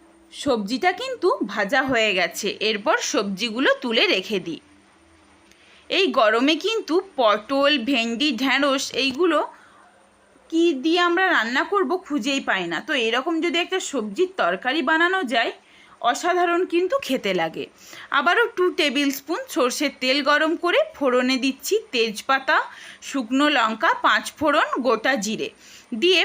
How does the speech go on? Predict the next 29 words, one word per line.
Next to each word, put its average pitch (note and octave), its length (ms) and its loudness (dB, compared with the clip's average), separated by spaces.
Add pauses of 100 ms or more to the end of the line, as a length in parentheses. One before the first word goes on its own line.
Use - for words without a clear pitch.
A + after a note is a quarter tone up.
ফোড়নগুলো D4+ 640 4 (120)
খুব F#4 220 -2
ভালোভাবে A#3+ 520 0 (120)
ভেজে G#3 300 0
নিলাম। D#3+ 340 -4 (520)
এখানে F4 360 2
দিয়েছি F#4+ 360 2 (120)
মিডিয়াম C4+ 440 2
সাইজের D#4 480 2 (120)
তিনটে C4+ 360 4 (140)
পেঁয়াজ A3+ 400 2
কুচি। F#3 360 -4 (440)
পেঁয়াজটাকে D4+ 680 0 (200)
দু C4+ 120 0
মিনিট C#4 380 4
মতো D4 240 0 (100)
নাড়াচাড়া A3 460 2
করে B3 260 0
নেব। C#4+ 200 2 (1160)
বেশি C4+ 380 0
ভাজলে B3 460 0
কিন্তু F#4+ 400 -2 (420)
পরে C4+ 280 2 (280)
যখন A#3+ 260 0
আমি C4+ 260 2
এর C4+ 160 -4
সাথে D#4 200 -2
সবজি C4+ 420 -2
ভাজবো, E4+ 360 0